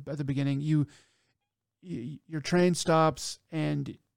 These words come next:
uh, because of a thing in the road, you get off the train, you go exploring a little bit. Of course, you miss, y-, you miss the train as it leaves,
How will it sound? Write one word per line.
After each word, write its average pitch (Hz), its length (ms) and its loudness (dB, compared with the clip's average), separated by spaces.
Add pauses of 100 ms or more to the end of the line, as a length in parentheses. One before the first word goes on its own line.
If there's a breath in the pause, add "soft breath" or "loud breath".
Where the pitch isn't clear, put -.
(100)
uh, 147 280 -6
because 143 300 0
of 135 120 0
a 135 200 0
thing 147 180 0
in 143 60 2
the 139 100 0
road, 135 420 0
you 143 60 -6
get 151 100 0
off 151 140 -2
the 156 60 -4
train, 139 480 -2 (400 soft breath)
you 156 100 2
go 151 100 4
exploring 143 400 0
a 135 40 -2
little 131 140 -2
bit. 135 300 -2 (440 soft breath)
Of - 80 -20
course, 156 340 2
you 147 80 4
miss, 147 380 4 (100)
y-, 160 80 -4
you 156 220 -2
miss 151 200 2
the 156 100 -2
train 139 560 0
as 139 240 -4
it 135 100 -4
leaves, 139 540 -2